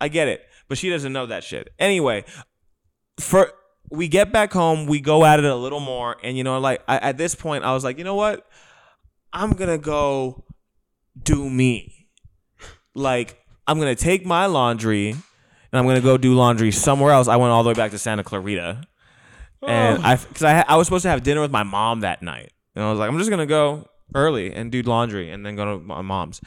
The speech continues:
Speaker 2: Mm.
Speaker 1: And I got, I went to my local dispensary because I couldn't get to my plug 'cause he's already in Santa Clarita and I
Speaker 2: Mm.
Speaker 1: wanna get high now.
Speaker 2: Mm.
Speaker 1: So I get, like, the strongest, like, joint they have, which I shouldn't have done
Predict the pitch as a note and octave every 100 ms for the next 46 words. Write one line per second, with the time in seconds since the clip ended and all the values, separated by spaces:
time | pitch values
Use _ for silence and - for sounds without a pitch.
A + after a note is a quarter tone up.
0 | - - - C#3+ C3+ C3 B2+ C#3 - -
1 | - C3 C#3+ C#3 D3+ - - _ - A#2+
2 | B2 C#3+ E3+ D3 C#3+ B2+ B2+ E3 E3 -
3 | C#3 B2 B2+ C3 D3+ C3+ A#2+ B2+ A#2 G#2
4 | A2 A2 B2+ B2 B2 A#2 B2+ A#2+ A#2 A#2+
5 | A2 G#2+ A2 A2+ A2 F#2+ G2 F#2 G2 F2+
6 | F2 F#2 E2+ E2 G2 - G#2 G2+ G2+ G2
7 | F#2+ F#2+ F#2+ F2+ F2+ F#2+ E2+ D#2+ B2 -
8 | _ C#3+ B2+ A#2+ - - - - B2+ A#2
9 | A2+ A2+ B2 A#2+ B2 A#2+ G#2+ A2 - A#2+
10 | A#2+ A#2+ A2+ A#2+ A2 F#2+ G#2+ G#2+ G#2+ G#2
11 | G2+ G2 G2+ G#2+ G#2+ G2+ G2+ F#2+ - G#2
12 | G2 F#2 F2+ G2 A#2